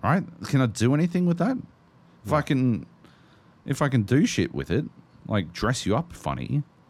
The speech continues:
Speaker 1: hey, maybe it's got some value. But I don't think you can do that. I don't think it transfers to that. I think you just simply get the ability to own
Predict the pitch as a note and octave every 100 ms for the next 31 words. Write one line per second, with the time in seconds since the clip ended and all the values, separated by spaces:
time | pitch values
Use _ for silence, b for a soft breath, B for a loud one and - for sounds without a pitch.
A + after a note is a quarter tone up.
0 | - A#2 C#2 - F#2+ G#2 F#2+ F2 - F2+
1 | - D2 D2 C2 - - A2 G#2+ - C3+
2 | D#3 - C3+ C3 B2+ A#2+ C3+ A3+ - G#1+
3 | G#2 C3 D3+ C3 A2 - B B B B
4 | - - C3 - B2+ F#3+ - D2 C2 E2+
5 | B2 - A2 G2+ A#2 A2+ - - A#2 B2+
6 | G#2 A#2 A2 G#2+ G2 A2 A#2 A2+ G2+ -
7 | A2 A2+ A2+ G#2+